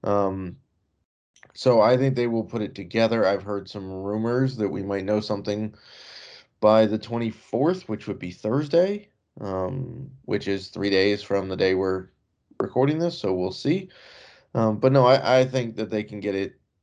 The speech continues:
sorted out and play, um, you know,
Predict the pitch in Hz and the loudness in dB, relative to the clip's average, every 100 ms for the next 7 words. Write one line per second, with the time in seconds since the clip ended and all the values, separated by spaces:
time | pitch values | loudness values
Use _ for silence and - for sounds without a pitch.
0 | _ _ _ _ _ - - 113 104 92 | _ _ _ _ _ -16 -10 -6 -4 -2
1 | 90 87 87 - - 92 87 - 98 92 | 0 2 0 -2 -8 -10 -10 -6 0 2
2 | 87 87 90 - _ _ - 67 62 60 | 2 -2 -6 -14 _ _ -6 -4 -4 -6
3 | - - - _ _ _ - 95 76 - | -10 -12 -18 _ _ _ -6 -2 -2 -2